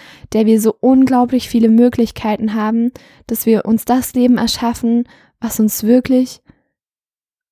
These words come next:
zu hundertzehn Prozent glücklich macht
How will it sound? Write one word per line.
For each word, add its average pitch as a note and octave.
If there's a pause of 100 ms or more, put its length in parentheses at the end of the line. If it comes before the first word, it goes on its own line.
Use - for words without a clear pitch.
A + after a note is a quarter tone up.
(140)
zu -
hundertzehn C#4+
Prozent A3
glücklich A3
macht G3